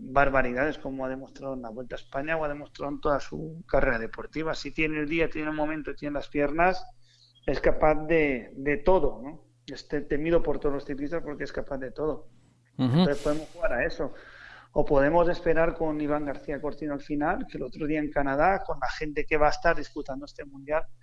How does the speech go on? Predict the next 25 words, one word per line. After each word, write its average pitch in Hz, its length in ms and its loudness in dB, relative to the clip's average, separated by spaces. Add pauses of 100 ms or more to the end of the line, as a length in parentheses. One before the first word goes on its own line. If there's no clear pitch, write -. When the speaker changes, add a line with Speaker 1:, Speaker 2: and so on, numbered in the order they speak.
(500)
Speaker 1:
pues - 260 0
hizo 160 240 4
quinto. 175 460 -2 (160)
Hizo 139 240 -8
quinto 156 340 0
porque 160 880 0
llegó 135 260 2
uno 165 160 -2
escapado. 160 640 -2 (120)
Si - 240 -18
no, 139 120 -8
podía 175 240 2
haber 170 120 2
estado 160 480 -2
cuarto 170 400 4
ahí 202 300 -2
y, 135 300 -6
y 135 40 -6
el 131 120 -10
podium 170 520 -4
tenerlo 156 340 -4
muy 120 140 -10
cerca. - 380 -4
Así 127 260 -12
que, 131 300 -10